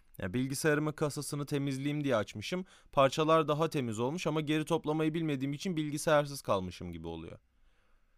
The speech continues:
Ya şimdiye kadar bu parçaları daha iyi tanımanın bana kazandırdığı şeyler var mı? Var. İnsan sarrafıyım. Ya bu konuda iddialı bile olabilirim. Ya parçaları çok iyi tanıdığım için bütünde neye benzeyeceğini anlayabiliyorum.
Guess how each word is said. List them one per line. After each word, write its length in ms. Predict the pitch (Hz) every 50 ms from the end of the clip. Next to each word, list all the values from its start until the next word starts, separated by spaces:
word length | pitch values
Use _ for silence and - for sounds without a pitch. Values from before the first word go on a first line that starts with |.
| _ _ _ _ - -
Ya 120 | 110 110
şimdiye 380 | 104 - 170 175 170 175 175 170
kadar 320 | - 175 165 170 170 170
bu 100 | 170 160
parçaları 540 | - 180 165 160 - 180 170 165 165 170 156
daha 200 | 160 156 160 160
iyi 140 | 156 151 147
tanımanın 440 | - 147 143 143 139 139 147 156
bana 180 | 147 143 143 143
kazandırdığı 640 | - 151 139 123 135 135 135 135 143 139 131 139 143
şeyler 380 | - - 160 147 147 151 147
var 240 | 147 147 156 139 113
mı? 200 | 110 127 147 151
Var. 200 | 143 127 98 90 - - - - _ -
İnsan 340 | - 180 180 - - 170 151
sarrafıyım. 560 | 139 - 117 98 95 85 85 - - - - - -
Ya 160 | - 113 123
bu 80 | 135 143
konuda 260 | - 185 180 180 175
iddialı 420 | 165 165 151 170 170 170 170 165 151
bile 140 | 143 151
olabilirim. 500 | 175 165 151 147 143 139 139 131 98 82 - - - - - - - - - - - -
Ya 120 | - 101 104
parçaları 540 | - 143 143 143 - - 170 165 175 160 156
çok 300 | - 196 190 180 - 190
iyi 100 | 185 147
tanıdığım 400 | 165 147 139 131 123 135 135 143
için 240 | - - 208 185
bütünde 360 | 165 156 - 175 175 175 175 170
neye 220 | 165 175 175 160
benzeyeceğini 540 | 160 151 139 131 131 135 120 135 151 165 175
anlayabiliyorum. 640 | 170 156 147 143 135 127 123 120 113 104 90 -